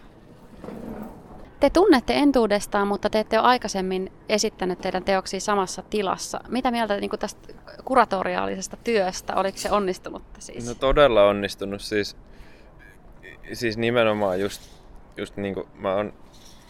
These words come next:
Speaker 2: aika ällistynyt siitä, ju-, just, että miten ne on niinku laittanut meidät samaan. Meillä on niinku niin sama maailma.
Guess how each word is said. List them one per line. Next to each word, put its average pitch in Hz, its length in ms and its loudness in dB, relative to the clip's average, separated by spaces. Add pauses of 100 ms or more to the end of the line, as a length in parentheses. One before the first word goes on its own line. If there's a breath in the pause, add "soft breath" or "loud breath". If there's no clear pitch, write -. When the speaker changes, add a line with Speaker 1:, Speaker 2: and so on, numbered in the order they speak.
(460 loud breath)
Speaker 2:
aika 104 240 0 (140)
ällistynyt 98 460 -2
siitä, 92 420 -4 (280)
ju-, 76 100 -12 (200)
just, 95 200 -8
että - 160 -14
miten 101 280 -2
ne 92 80 -6
on 101 100 -4
niinku 98 180 -6
laittanut 95 440 0
meidät 92 220 -8
samaan. 90 440 -6 (520 loud breath)
Meillä 98 140 -2
on 98 40 -4
niinku 98 160 -6
niin 104 200 -4
sama 101 240 -2
maailma. 92 500 -2